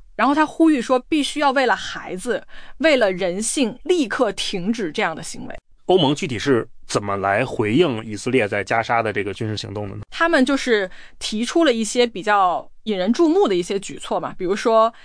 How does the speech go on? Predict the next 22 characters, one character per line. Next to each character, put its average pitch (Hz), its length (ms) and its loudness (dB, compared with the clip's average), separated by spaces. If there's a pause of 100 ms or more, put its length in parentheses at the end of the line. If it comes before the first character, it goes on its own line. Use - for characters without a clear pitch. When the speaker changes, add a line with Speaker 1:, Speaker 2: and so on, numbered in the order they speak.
(140)
Speaker 1:
暂 302 300 0
停 185 480 -8
对 247 200 2
以 165 80 -8
色 - 140 -12
列 247 160 0
的 175 140 -2
私 320 340 0
营 190 220 -2
部 233 120 -2
门 160 160 -2
的 175 80 -2
一 170 120 -4
些 185 200 -4
科 277 220 -2
研 214 160 2
资 240 160 -6
金 269 100 2
的 208 80 0
支 311 200 -2
持 - 200 -8
啊， - 280 -4